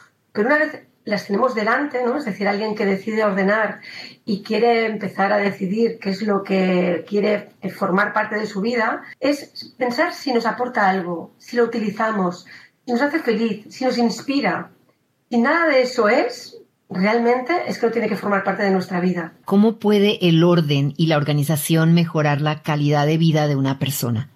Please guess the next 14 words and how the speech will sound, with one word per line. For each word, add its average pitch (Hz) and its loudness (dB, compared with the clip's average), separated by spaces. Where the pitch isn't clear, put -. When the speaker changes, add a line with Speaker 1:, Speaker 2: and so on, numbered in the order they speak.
Speaker 1:
Muchísimo, 208 -2
muchísimo. 196 -2
Pensar 254 -2
que 294 -8
hago 254 -2
muchos 254 -2
órdenes 294 -2
de 208 -6
personas 233 -2
que 285 -4
incluso 240 -4
tienen, 262 0
eh, 196 0
depresiones, 196 -4